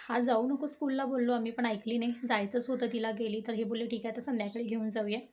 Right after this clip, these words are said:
आता तिला ताप नाही आहे, ती सर्दी, खोकला आहे, म्हटलं रिस्क नको, घेऊन जाऊया. कारण, अ, पावसाच्या वातावरणामुळे ऊन पाऊस व्हायला लागला, त्याच्यामुळे खूप मुलं आजारी पडायला लागले. मुलं अगदी का मोठी, मोठे पण आजारी पडायला लागलेत. माझी पण तब्येत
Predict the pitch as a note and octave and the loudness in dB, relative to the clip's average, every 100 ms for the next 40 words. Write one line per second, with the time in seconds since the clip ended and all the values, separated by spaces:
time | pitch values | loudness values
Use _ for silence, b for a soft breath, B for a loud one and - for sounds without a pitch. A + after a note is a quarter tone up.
0 | - - B B A#3+ A#3+ C#4 D4+ C4+ C#4 | -20 -20 B B 0 0 0 -2 0 -2
1 | D#4 C4+ C4+ C4 D4 C#4+ C4+ A3+ C4+ D#4 | 2 4 4 2 0 2 2 2 0 0
2 | C4 B3+ A#3+ G3 A3+ A3+ A3+ A3+ A#3+ - | 2 2 2 0 -2 -4 -2 0 0 0
3 | B3 A3+ A#3+ B3 B B B B B A#3+ | -2 -2 -4 -6 B B B B B -4
4 | G#3 B3 B3+ B3 A3 A3 B3 - - - | 4 6 6 6 4 0 -2 -6 -6 -2
5 | A#3 A3 A3+ A3+ C4+ B3 C4 C4+ C4+ B3+ | 0 2 2 2 4 4 2 0 2 2
6 | B3 B3 B3 B3+ C4 C4+ C#4 C#4 B3+ B3+ | 2 4 4 4 6 8 6 6 4 4
7 | B3 A#3+ A#3+ B3 B3 B3 C4 C#4+ C#4 C#4+ | 4 4 4 2 2 0 0 0 2 4
8 | B3+ B3 A3 A3+ B3 A3 G#3+ G#3 G3+ A#3+ | 4 2 0 -2 0 0 0 -4 -4 0
9 | A#3+ A#3+ B3+ A3 B3 B3+ A#3+ - C#4 - | 2 4 2 0 2 4 4 0 -8 -2
10 | B3 A#3+ B3+ B3 B3+ G#3+ A3 G#3+ A#3+ A3 | 2 4 4 2 2 2 0 0 -2 -2
11 | G#3+ A3+ - B B B A#3+ A#3 B3 C#4+ | -2 -6 -12 B B B 4 4 4 -2
12 | D4 B3+ A3 | 0 0 2